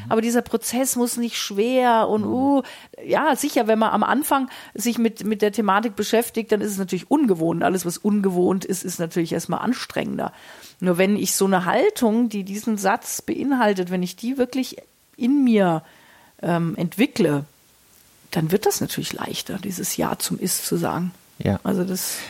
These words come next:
Speaker 2: Also
Speaker 1: kann
Speaker 2: wenn
Speaker 1: ich nur bei
Speaker 2: mein-,
Speaker 1: mir feststellen.
Speaker 2: also wenn meine
Speaker 1: <clears throat>
Speaker 2: Haltung immer mehr, wir, bei uns Menschen gibt's kein hundert Prozent, aber wenn meine Haltung immer mehr, was ist, darf sein. Was sein darf,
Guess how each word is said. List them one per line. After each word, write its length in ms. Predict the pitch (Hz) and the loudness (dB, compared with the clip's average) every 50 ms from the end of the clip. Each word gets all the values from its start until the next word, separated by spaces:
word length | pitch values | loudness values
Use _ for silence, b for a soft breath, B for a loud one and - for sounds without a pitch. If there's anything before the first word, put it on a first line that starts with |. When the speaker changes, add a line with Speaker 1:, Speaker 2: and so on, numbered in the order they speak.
| B B | B B
Speaker 2:
Also 120 | 104 110 | 0 2
Speaker 1:
kann 60 | 107 | 2
Speaker 2:
wenn 60 | 113 | 2
Speaker 1:
ich 60 | - 110 | 2 2
nur 80 | 110 113 | 2 4
bei 60 | 208 | 4
Speaker 2:
mein-, 100 | 208 196 | 4 4
Speaker 1:
mir 140 | 202 202 - | 2 2 2
feststellen. 560 | - 262 - - - - - 165 170 175 180 | 0 0 -2 -2 -2 -2 0 0 0 0 0
Speaker 2:
also 160 | 117 117 117 | 0 0 0
wenn 240 | 117 113 117 117 113 | 0 0 0 0 0
meine 260 | 117 117 117 110 110 | 2 2 4 2 2
Speaker 1:
<clears throat> 100 | 110 - | 0 0
Speaker 2:
Haltung 400 | 117 - - 269 277 220 - - | 0 2 4 4 2 2 0 0
immer 320 | - 143 156 165 160 147 135 | 0 0 0 2 2 2 2
mehr, 400 | 120 110 110 110 110 104 98 - | 2 2 2 4 4 2 2 2
wir, 200 | 123 120 120 - - - - | 2 2 0 0 -4 -4 0
bei 140 | 123 123 135 | 0 2 2
uns 240 | 139 147 170 - - | 2 0 0 0 2
Menschen 280 | 139 151 170 165 151 | 0 0 0 0 0
gibt's 220 | 135 147 - - - | -2 -2 -2 -2 0
kein 180 | - 131 117 | 0 2 2
hundert 240 | 131 147 143 127 - | 2 2 2 0 0
Prozent, 540 | - - - - - - 110 214 98 80 - B B B B B B B | -2 -8 -10 -4 0 0 0 2 0 -4 -6 B B B B B B B
aber 120 | - 104 | 0 2
wenn 160 | 107 110 107 110 | 4 4 4 2
meine 140 | 107 101 | 2 2
Haltung 320 | 110 131 151 151 - 113 101 | 2 2 2 2 0 -2 0
immer 320 | - 151 165 160 160 156 143 | 2 2 4 4 4 2 2
mehr, 540 | 120 113 110 110 113 117 107 98 80 82 - _ _ B B B B B B B B B - 190 190 - | 2 4 4 4 6 6 4 4 2 0 -4 _ _ B B B B B B B B B -20 -10 -4 -2
was 200 | 92 87 - - | -2 -2 -2 0
ist, 480 | - 139 185 208 - - - - - - - _ _ _ _ _ _ _ _ _ _ | 2 2 2 2 0 -4 -12 -14 -18 -20 -20 _ _ _ _ _ _ _ _ _ _
darf 260 | - 113 110 110 - | 0 0 0 0 -2
sein. 500 | - - - - 82 85 85 80 78 78 78 - b b b b b b b b b | -4 -2 0 2 2 2 2 2 0 -4 -8 -12 b b b b b b b b b
Was 400 | - 78 80 82 - - - - | -4 -2 -2 -2 -2 -4 -4 -2
sein 360 | - 80 82 87 104 127 135 | 0 0 2 2 2 0 0
darf, 440 | - 131 127 127 123 127 - - - | 0 0 0 0 0 -2 -4 -8 -14